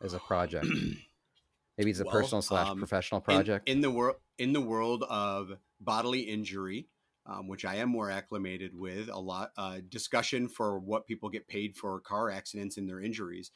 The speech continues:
Speaker 2: A big discussion is, is what you li-, if you're able to properly articulate and hopefully quantify and valueize, uh, yeah, just things you miss out on in life. Like, you,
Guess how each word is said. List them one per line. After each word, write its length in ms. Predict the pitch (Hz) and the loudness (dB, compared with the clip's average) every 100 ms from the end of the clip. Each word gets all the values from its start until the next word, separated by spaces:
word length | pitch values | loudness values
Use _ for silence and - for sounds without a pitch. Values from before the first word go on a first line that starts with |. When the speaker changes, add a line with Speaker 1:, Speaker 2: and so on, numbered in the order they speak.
| - - | -20 -14
Speaker 2:
A 60 | |
big 200 | 101 113 | -6 -4
discussion 460 | 101 - 113 - 107 | -4 -4 -4 -2 -2
is, 180 | 123 95 | -4 -4
is 180 | 98 90 | -10 -6
what 200 | 104 107 | -8 -6
you 200 | 101 95 | -8 -8
li-, 100 | - _ _ _ _ _ _ _ | -10 _ _ _ _ _ _ _
if 180 | 139 135 | -2 0
you're 160 | 147 143 | 0 2
able 240 | 117 113 113 | 0 0 -2
to 220 | - 113 | -2 -4
properly 520 | - 117 113 117 113 - | -2 0 0 0 -4 -4
articulate 640 | 107 135 131 151 151 151 | -4 -4 -4 -2 -2 -2
and 100 | 120 98 | -4 -4
hopefully 840 | 170 180 - 120 107 101 98 95 _ _ _ - | 0 0 0 -4 -2 0 -2 -6 _ _ _ -14
quantify 1040 | - 131 139 143 107 - 92 90 87 87 _ _ _ - | -2 4 6 6 2 0 -2 -2 -6 -10 _ _ _ -8
and 140 | 107 | -4
valueize, 800 | 107 120 123 107 98 95 92 - _ - | 0 2 4 2 2 0 -6 -12 _ -10
uh, 480 | 101 95 92 92 90 101 _ _ _ _ _ _ _ _ _ _ _ _ _ _ _ _ | -8 -8 -8 -10 -12 -14 _ _ _ _ _ _ _ _ _ _ _ _ _ _ _ _
yeah, 200 | - 165 | -4 -2
just 240 | - 117 - | -2 -6 0
things 280 | 139 135 123 | 2 2 2
you 80 | 131 | 2
miss 240 | 120 - | 0 2
out 180 | 113 107 | 2 2
on 220 | 92 90 | -2 -4
in 140 | 90 | -8
life. 360 | 90 - - - _ | -8 -10 -12 -20 _
Like, 160 | 117 110 | -6 -2
you, 160 | 117 | -2